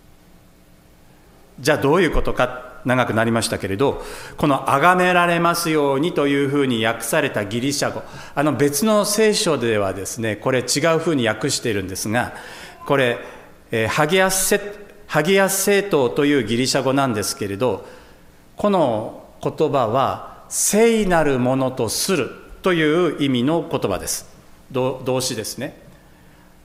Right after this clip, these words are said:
崇められますようにと新共同訳聖書では訳されていますが、聖なるものとする、聖別するという意味の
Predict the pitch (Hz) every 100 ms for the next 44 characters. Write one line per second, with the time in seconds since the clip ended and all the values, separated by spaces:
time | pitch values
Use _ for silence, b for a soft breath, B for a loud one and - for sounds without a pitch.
0 | - - 127 147 147 147 147 143 143 143
1 | 143 127 123 196 160 - 156 160 165 160
2 | 156 156 156 156 160 151 180 196 131 120
3 | - 135 117 110 101 98 104 113 104 87
4 | B B B - - - 214 214 190 170
5 | 147 127 131 131 127 196 - - - 120
6 | 95 - b b - - 196 220 208 202
7 | - 190 170 - 170 104 - - - -
8 | - 208 180 170 196 143 - - - 165
9 | 151 131 147 165